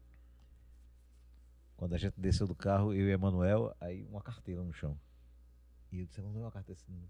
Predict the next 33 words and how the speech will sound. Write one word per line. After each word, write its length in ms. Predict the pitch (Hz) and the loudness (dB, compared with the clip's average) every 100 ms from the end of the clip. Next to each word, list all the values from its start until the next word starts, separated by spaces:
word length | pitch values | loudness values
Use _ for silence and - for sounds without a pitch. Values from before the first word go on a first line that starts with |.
| - | -14
pegue 280 | 87 101 151 | -10 -10 -10
não, 140 | 180 71 139 | -12 -14 -14
deixa 240 | - - | -16 -16
aí." 140 | 120 - - - - - - - | -16 -18 -20 -20 -20 -20 -20 -20
"Senão 240 | - 226 233 | -18 -12 -10
vai." 160 | 233 - - - - | -10 -12 -20 -20 -16
"Não 300 | 98 92 123 | -12 -8 -8
pegue. 400 | 165 80 78 - - - - - - - - - - - | -8 -10 -10 -12 -20 -20 -20 -20 -20 -20 -20 -20 -20 -16
O 80 | 98 | -12
dono 260 | 90 117 117 | -6 -6 -4
vai 120 | 123 | -4
voltar, 300 | 131 117 80 | -4 -4 -6
vai 100 | 76 | -6
pegar." 240 | 82 64 - - - - - - - - - - - - - - | -10 -12 -16 -20 -20 -20 -20 -20 -20 -20 -20 -20 -20 -20 -20 -18
"E 60 | 170 | -12
se 140 | - | -10
não 120 | 214 202 | -6 -4
voltar?" 280 | 165 - 147 | -4 -6 -8
"Se 140 | 110 | -6
não 140 | 113 123 | -4 -6
voltar, 300 | 123 98 101 | -8 -6 -6
o 60 | |
vigilante 440 | 113 120 98 95 95 | -6 -8 -8 -6 -6
à 40 | |
noite 320 | 82 82 82 - | -6 -8 -10 -8
pega 260 | 95 98 110 | -2 -2 -2
e 60 | 110 | -6
bota 440 | 98 107 101 - - - 104 | -6 -6 -6 -8 -12 -18 -10
no, 160 | 92 95 | -8 -6
no 80 | 95 | -4
quadro 220 | 98 95 | -2 -2
de 80 | 98 | -2
aviso." 360 | 82 92 101 | -6 -8 -14